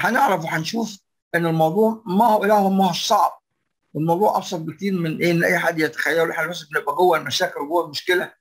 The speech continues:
بنحس إنها نهاية العالم، لكن ما هيش نهاية العالم ولا حاجة. طيب، دي أول حاجة مقدمة، هنعرف الكلام ونشوفه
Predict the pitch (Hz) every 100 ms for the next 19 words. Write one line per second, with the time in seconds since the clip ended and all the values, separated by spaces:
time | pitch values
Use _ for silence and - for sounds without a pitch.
0 | _ _ _ 147 160 185 165 165 156 175
1 | 165 151 170 160 156 143 165 160 147 160
2 | 151 151 143 135 127 - - - - _
3 | _ _ _ _ _ _ _ 135 - -
4 | - - 170 190 196 190 165 - 139 190
5 | 185 147 151 170 147 117 120 143 156 127
6 | - 147 185 147 -